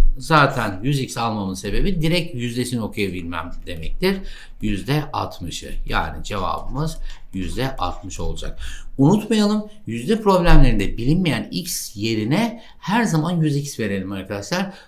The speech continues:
Çünkü sonucu hızlı şekilde bulmamızı sağlar diyorum. Ve yedinci köşe taşıma.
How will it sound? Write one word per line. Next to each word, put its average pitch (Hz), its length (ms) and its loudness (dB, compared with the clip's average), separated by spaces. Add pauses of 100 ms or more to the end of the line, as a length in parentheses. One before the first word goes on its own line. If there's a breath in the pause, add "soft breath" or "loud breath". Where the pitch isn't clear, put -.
(140 loud breath)
Çünkü 170 680 0 (160)
sonucu 123 500 0
hızlı 135 380 -2
şekilde 110 720 -4
bulmamızı 104 640 -2
sağlar 98 640 2
diyorum. 117 360 0 (260 loud breath)
Ve 147 60 8
yedinci 120 720 2 (200)
köşe 107 300 -4
taşıma. - 440 -6